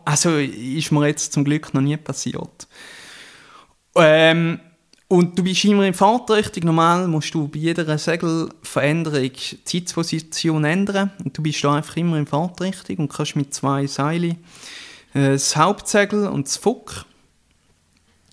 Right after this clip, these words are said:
verstellen, äh, je nachdem, wie der Wind gerade geht. <laughs>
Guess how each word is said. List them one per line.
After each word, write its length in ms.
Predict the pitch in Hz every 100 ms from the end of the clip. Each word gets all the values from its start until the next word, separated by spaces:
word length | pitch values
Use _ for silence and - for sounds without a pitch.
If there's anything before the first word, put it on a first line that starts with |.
| -
verstellen, 680 | - - - 165 156 190 196 - - -
äh, 200 | 147 143
je 140 | 147 151
nachdem, 640 | 147 - 151 151 147 139 143 -
wie 80 |
der 100 | 143
Wind 240 | 143 156 160
gerade 140 | 147
geht. 460 | - 170 226 - -
<laughs> 100 | 196